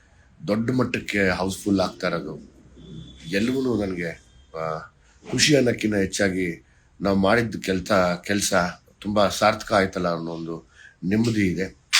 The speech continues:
ಆದಷ್ಟು ಜಲ್ದಿ ಇನ್ನೊಂದಷ್ಟು ವಿಷಯಗಳನ್ನ ಇಟ್ಕೊಂಡು ನಾನು ಬರ್ತೀನಿ. ಆದ್ರೆ ನಂದು ಒಂದು ರಿಕ್ವೆಸ್ಟ್ ಇದೆ, ದಯಮಾಡಿ ಕಾಲೇಜ್ ಸ್ಟೂಡೆಂಟ್ಸ್ ಹೋಗಿ ಫಸ್ಟ್ ನೋಡಿ. ನಿಮ್ ಫ್ರೆಂಡ್ಸಲ್ಲಿ ಯಾರೋ ಒಬ್ಬ ತಗೋತಾ ಇರ್ತಾನೆ, ಅಥವಾ ಯಾರೋ ಒಂದು ಹೆಣ್ಮಗು ತಗೋತಾ ಇರತ್ತೆ,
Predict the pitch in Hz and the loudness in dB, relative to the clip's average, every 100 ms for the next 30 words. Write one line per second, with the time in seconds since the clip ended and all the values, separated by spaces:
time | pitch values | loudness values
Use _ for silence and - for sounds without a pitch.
0 | - - - - _ - 104 139 - - | 2 -2 -2 -10 _ 0 2 4 2 -2
1 | 120 110 107 107 101 85 82 98 123 135 | 0 2 4 4 2 0 -2 0 0 2
2 | 120 - 120 104 101 107 101 92 92 90 | 0 -2 -2 0 2 2 2 0 -2 -6
3 | - 90 87 82 87 - 87 85 - - | -6 -4 -2 -4 -6 -6 -6 -6 -8 -18
4 | - - 95 92 92 110 98 123 127 107 | -18 -4 -2 0 2 2 2 2 2 -2
5 | - 101 - 87 82 - _ _ _ _ | -2 -6 -6 -8 -8 -10 _ _ _ _
6 | _ _ - 107 113 113 110 98 - 98 | _ _ -4 2 2 2 2 0 0 2
7 | 117 104 - - 120 110 90 92 90 87 | 2 0 -2 -6 -2 0 -2 -4 -6 -6
8 | 95 - 87 85 82 80 - _ _ _ | -8 -10 -6 -4 -2 -4 -8 _ _ _
9 | _ _ _ _ _ _ - - - - | _ _ _ _ _ _ -20 -20 -20 -20
10 | - - - - 101 92 110 107 107 98 | -20 -20 -14 -2 -2 0 -2 0 4 4
11 | 107 104 90 98 90 95 92 87 90 82 | 4 0 -2 -2 -2 0 0 -2 -2 -4
12 | 80 87 87 95 95 90 95 104 110 101 | -4 -4 0 2 0 0 0 0 0 0
13 | 92 92 - 87 82 80 78 73 | -4 -6 -4 -4 -4 -6 -10 -12